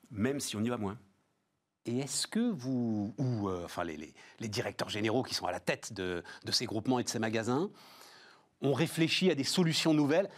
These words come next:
Speaker 2: Euh, il se trouve que j'ai reçu une, euh, entrepreneuse formidable. Euh, euh, la marque s'appelle Pomme, Pomme d'Api, vous connaissez peut-être, c'est des chaussures pour enfants.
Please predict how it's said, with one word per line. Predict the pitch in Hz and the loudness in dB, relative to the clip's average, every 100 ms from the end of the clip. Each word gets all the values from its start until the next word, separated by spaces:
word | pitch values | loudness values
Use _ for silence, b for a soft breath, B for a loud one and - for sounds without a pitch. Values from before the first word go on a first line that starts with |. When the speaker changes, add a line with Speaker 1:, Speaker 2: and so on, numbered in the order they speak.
| B B | B B
Speaker 2:
Euh, | 135 | -4
il | 139 | -2
se | |
trouve | - 190 | 0 0
que | 156 | 2
j'ai | 139 | 0
reçu | - - 165 160 | 0 2 2 4
une, | 127 | 4
euh, | 113 107 104 | 4 4 2
entrepreneuse | 104 135 - 127 131 | 0 -2 -2 0 2
formidable. | 160 139 135 127 131 110 | 2 2 2 2 2 0
Euh, | 101 92 87 B B B 90 | 0 0 -2 B B B -4
euh, | 92 85 87 87 101 | -4 -2 -6 -8 -2
la | 113 | 0
marque | 123 | 0
s'appelle | 131 120 113 | 0 -2 -2
Pomme, | 147 127 | 0 -2
Pomme | 120 156 139 | 0 0 0
d'Api, | 139 170 208 | -2 -2 -2
vous | 135 117 110 110 | 0 0 0 0
connaissez | 120 123 131 | 0 0 0
peut-être, | - - | 0 0
c'est | 131 | 0
des | |
chaussures | 143 - 147 | 0 -2 -2
pour | 123 | 0
enfants. | 110 131 | 0 -2